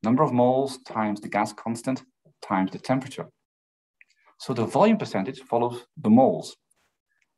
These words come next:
And since the, these chemical refrigerants are a lot heavier, having replaced hydrogen with fluor,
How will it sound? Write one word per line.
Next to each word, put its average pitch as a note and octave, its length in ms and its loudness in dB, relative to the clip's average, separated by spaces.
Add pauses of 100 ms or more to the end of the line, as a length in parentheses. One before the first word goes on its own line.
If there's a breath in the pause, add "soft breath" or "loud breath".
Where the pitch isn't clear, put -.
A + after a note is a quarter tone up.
(160)
And A#2+ 140 -6
since G3+ 240 -2
the, D3 180 -2 (220)
these C#3 180 -2
chemical E3 380 2
refrigerants A#2 580 0
are A2+ 220 0
a - 20 -2
lot G#2+ 140 4
heavier, E3 540 -6 (200)
having A#2+ 280 0
replaced G2+ 440 -2
hydrogen G#2+ 600 0
with - 200 -10
fluor, A2 360 2